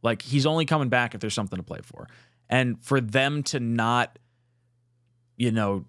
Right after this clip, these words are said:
at least try something different at quarterback feels like the team,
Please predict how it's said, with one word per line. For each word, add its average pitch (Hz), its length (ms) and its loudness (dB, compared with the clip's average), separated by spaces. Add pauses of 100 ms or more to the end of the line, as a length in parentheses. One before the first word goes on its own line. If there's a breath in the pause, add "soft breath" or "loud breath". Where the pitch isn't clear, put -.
(120)
at 120 140 0
least 131 240 0
try 117 380 2
something 143 340 0
different 143 300 2
at - 60 -8
quarterback 151 440 2
feels 151 480 0
like 127 320 0
the 110 100 -6
team, 135 680 0